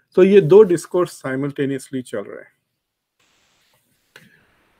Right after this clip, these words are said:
दूसरी चीज़ ये है कि ये जो आर्टिकल जिसका आप जिक्र कर रहे हैं टाइम मैगज़ीन में, जो प्रेडिक्ट कर रहा है कि ट्वेंटी सेवेंटी थ्री सेवेंटी फ़ाइव तक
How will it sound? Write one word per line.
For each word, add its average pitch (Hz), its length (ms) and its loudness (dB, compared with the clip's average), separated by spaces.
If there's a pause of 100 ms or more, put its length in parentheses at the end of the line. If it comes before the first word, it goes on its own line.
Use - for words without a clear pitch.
(240)
दूसरी 170 300 0
चीज़ 254 280 4
ये 226 160 4
है 190 200 0
कि 196 140 -4
ये 156 340 2
जो 151 160 2
आर्टिकल 139 680 -2
जिसका 127 320 -6
आप 120 120 -4
जिक्र 131 300 -2
कर 139 140 -4
रहे 135 140 -2
हैं 123 80 -4
टाइम 117 240 -4
मैगज़ीन 113 400 -2
में, 127 220 0
जो 117 100 -6
प्रेडिक्ट 139 340 -2
कर 127 120 0
रहा 123 140 -2
है 120 140 -2
कि 113 280 -2
ट्वेंटी 117 380 -4
सेवेंटी 123 400 -4
थ्री 120 420 -4
सेवेंटी 113 380 -6
फ़ाइव 110 320 -6 (120)
तक 110 80 -10